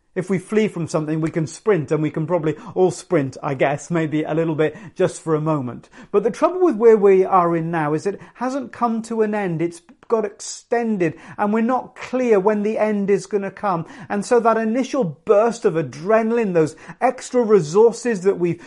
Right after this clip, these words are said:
we've pulled upon, well, they're quite depleted now. And all of us are weary, emotionally weary, psychologically weary, as well as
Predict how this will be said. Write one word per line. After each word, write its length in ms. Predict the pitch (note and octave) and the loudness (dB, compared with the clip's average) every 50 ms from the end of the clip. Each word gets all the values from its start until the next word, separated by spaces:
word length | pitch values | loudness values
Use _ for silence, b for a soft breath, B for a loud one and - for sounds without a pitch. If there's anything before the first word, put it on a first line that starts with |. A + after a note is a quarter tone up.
| B D3+ - | B -6 -4
we've 200 | F3+ E3+ - - | -4 -4 -4 -6
pulled 300 | - - B3 A#3+ A3 A3+ | -4 -2 0 2 4 2
upon, 520 | G#3 - - G#3 G#3+ G#3+ G3 - A#3 F3 - | 2 2 2 0 0 0 0 -4 -10 -6 0
well, 160 | G#3+ A3+ A3+ | 2 2 4
they're 240 | G3+ C4 C#4 C4+ C4+ | 4 2 0 0 -2
quite 420 | C4+ - C#4 C4 A#3+ - - - | -2 2 4 4 4 2 -2 -4
depleted 880 | - B3+ B3 B3+ - - C#4+ D4+ D4+ D4+ - - A3 E3+ C#3+ A#2+ - _ _ _ | -4 -4 -4 -4 -8 -4 -2 -2 -2 -2 -4 -4 -4 -4 -4 -6 -10 _ _ _
now. 460 | D#3+ D#3 D3 C3+ B2 A#2+ A#2+ B2 C3 _ _ _ _ _ _ _ _ _ _ _ _ _ _ - | -10 -10 -10 -10 -12 -14 -18 -20 -20 _ _ _ _ _ _ _ _ _ _ _ _ _ _ -4
And 200 | F#3 F#3+ G3 G#3+ | -2 0 4 4
all 180 | A3+ A3+ A3 | 4 6 6
of 140 | G#3 F#3+ F3+ | 4 4 4
us 240 | G3 F3+ - - - | 2 2 2 0 2
are 180 | F#3 F3+ F3+ | 2 4 4
weary, 540 | E3+ E3 E3 F#3+ F#3 F#3 E3+ D3+ C#3+ C3+ C3+ B B B B B | 2 4 4 4 4 6 4 2 0 0 -2 B B B B B
emotionally 1000 | G3+ G3+ G3 G3 G3 G#3 A3+ A#3 A#3 A3+ - - - G3+ F3 D#3+ D#3 D3 C#3+ | 4 4 4 2 0 2 2 2 2 0 -4 -4 -4 -2 0 0 0 0 0
weary, 400 | C3+ C3+ C#3 C#3 C#3 C3 C3 C#3 | 0 0 0 0 0 0 0 -2
psychologically 1300 | C#3 - - - B3+ A#3 A#3 A#3 - A3+ A3+ A3+ A3 A3 A3 A3 G3+ F#3 G3+ F3+ F#3 - E3 D3+ D3+ | -4 -6 -6 -2 0 0 0 0 -2 -4 -2 0 2 2 2 2 0 0 -2 -4 -2 -2 -4 -4 -4
weary, 520 | D3 C#3+ C#3+ D3 D3+ D3 C#3 C3 C3 C3 B2+ B B B B B | -4 -4 -2 0 0 0 2 0 -2 -4 -6 B B B B B
as 220 | - E3 - - | -2 -2 -2 -2
well 260 | E3+ G3+ G3 G3+ G3 | -2 0 0 2 2
as 220 | F#3+ F3 - - | 2 2 0 -4